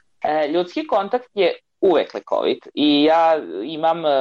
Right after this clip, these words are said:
kada je naravno podržavajući, prihvatajući, pun razumevanja i tako dalje, i nekako ja bih uvek taj ljudski kontakt izdvojila na početak i, i, i negde sve vreme. Znači, nisu nam, kada pričamo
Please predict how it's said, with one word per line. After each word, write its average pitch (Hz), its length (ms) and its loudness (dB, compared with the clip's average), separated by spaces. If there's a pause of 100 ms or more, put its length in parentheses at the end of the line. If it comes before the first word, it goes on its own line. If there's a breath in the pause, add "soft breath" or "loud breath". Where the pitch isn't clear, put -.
(540)
kada 156 220 0
je 143 140 4
naravno 127 580 -2
podržavajući, 131 1000 -2
prihvatajući, 127 1000 -2
pun 147 160 0
razumevanja 131 580 0
i 135 40 -2
tako 139 220 0
dalje, 151 220 0 (160)
i 151 40 0
nekako 151 360 -2
ja 135 140 2
bih 131 300 -6
uvek 160 360 2
taj 143 100 0
ljudski 131 340 -2
kontakt 127 360 -4
izdvojila 127 360 0
na 123 120 -4
početak 127 420 -2
i, 139 400 0
i, 131 340 -4 (180)
i 147 140 0
negde 131 400 0 (260)
sve 170 180 0
vreme. 147 540 -2
Znači, 180 280 -8
nisu 180 340 -6
nam, 180 300 -2
kada 151 280 0
pričamo 165 380 -2